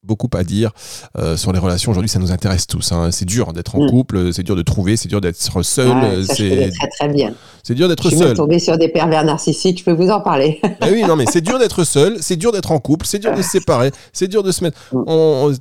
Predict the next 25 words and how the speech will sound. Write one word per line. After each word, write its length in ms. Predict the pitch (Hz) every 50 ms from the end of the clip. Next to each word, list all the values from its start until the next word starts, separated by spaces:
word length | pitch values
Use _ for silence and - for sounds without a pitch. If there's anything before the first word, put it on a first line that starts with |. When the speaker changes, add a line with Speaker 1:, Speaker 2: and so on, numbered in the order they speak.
| - -
Speaker 1:
tout 180 | 196 190 -
est, 360 | 185 147 131 135 135 131 131
voilà, 180 | 123 120 92 69
euh, 360 | 87 90 95 107 104 104 107 110
le 60 | 113
temps, 200 | - 139 147 147
euh, 260 | 135 123 127 131 131 120
on 80 | 131
pourrait 180 | - - 156 156
parler 160 | - 147 160
de 80 | 147 131
cette 140 | - 135 -
période 260 | - 143 139 143 127
de 100 | 135 139
grâce, 280 | 123 123 139 143 -
mais 60 | 143 131
en 100 | 123 117
tout 100 | - -
cas, 120 | - 156
on 40 | 139
va 80 | 123
revenir 480 | 107 113 127 120 131 139 139 147 147 -
sur 180 | - - 123 -
ces 220 | - 135 117 117
enzymes, 460 | 123 123 113 110 127 131 135 120 95